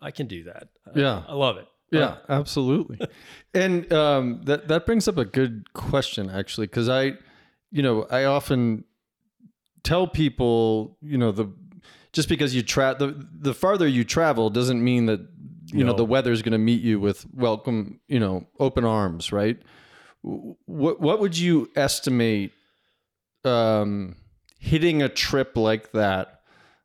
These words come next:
Speaker 2: Let's just say you're leaving the U S, right? Whether it's close or far, um, what would you estimate the odds are of hitting a trip that good?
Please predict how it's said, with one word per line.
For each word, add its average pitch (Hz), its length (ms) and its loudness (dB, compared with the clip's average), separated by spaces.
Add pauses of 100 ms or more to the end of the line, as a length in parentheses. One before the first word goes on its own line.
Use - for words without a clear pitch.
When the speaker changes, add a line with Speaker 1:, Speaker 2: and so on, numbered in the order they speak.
(120)
Speaker 2:
Let's 131 220 0
just 131 200 0
say 120 160 2
you're 107 180 2
leaving 107 400 0
the 101 100 -2
U 101 300 2
S, - 340 -6 (120)
right? 101 280 -6 (100)
Whether 104 340 0
it's - 280 -8 (480)
close 113 480 0
or 101 140 -4
far, 98 480 -2 (540)
um, 110 560 -2
what 139 160 0
would 156 160 2
you 139 120 4
estimate 123 500 0
the 107 180 2
odds 104 340 2
are 101 320 0
of 95 100 -4
hitting 107 500 -2 (680)
a 123 100 0
trip - 560 -4
that 104 380 -2
good? 92 320 -4